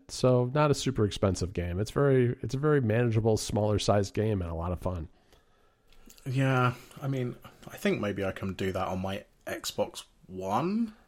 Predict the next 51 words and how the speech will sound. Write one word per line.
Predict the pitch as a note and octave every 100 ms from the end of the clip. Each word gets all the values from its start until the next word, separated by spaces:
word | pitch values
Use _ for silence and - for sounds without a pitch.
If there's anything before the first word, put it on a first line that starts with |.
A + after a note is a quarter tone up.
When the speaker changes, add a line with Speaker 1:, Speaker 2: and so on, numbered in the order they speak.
| _ _ _
Speaker 2:
maybe? | C#3 F#3+ G#3+ A3+ A3
Do |
I | A#2
Speaker 1:
Maybe. | C#3 F3 F#3+ G#3+ A3
Speaker 2:
need | A3
a | A#3+
Speaker 1:
I | C#3
Speaker 2:
new | A#2+ C#3
Xbox? | E3 D#3+ - - C3+ - G2
I |
don't | F2+ E2
know. | E2 E2+ -
Speaker 1:
I | C3
really | A#2 A#2+ A#2
don't | A2 A2
know. | A2
I | G#2+ B2 A#2 - - - - -
think | - F3+ G3
it's | C#3 C3+
Series | - - C3 B2 A#2 A2 G2
S | G#2 G#2 -
and | F2
X, | E2 D#2 - - - -
I | F#2+ - - -
think. | A2 D#2 - -
Speaker 2:
Oh, | G#2+ G2 F#2 E2+
okay. | D#2+ A2+
Speaker 1:
I'm | A#2
not | C3 C#3
Speaker 2:
I | C3
mean, | - B2
I, | G#2+
Speaker 1:
entirely | G2+
Speaker 2:
I | A2+
Speaker 1:
sure. | G#2+ G#2
Speaker 2:
will | G2
make, | F#2+ F2+ - - -
<laughs> | - -
I | -
will | C3+ B2+
make | A2+ G2+
a |
note | F#2 F2+ -
to | F2
have | E2+
a | F2
look | E2+
into | F2 E2+ -
that, | E2+ - -
'cause | F2+ F2 - -
I, | -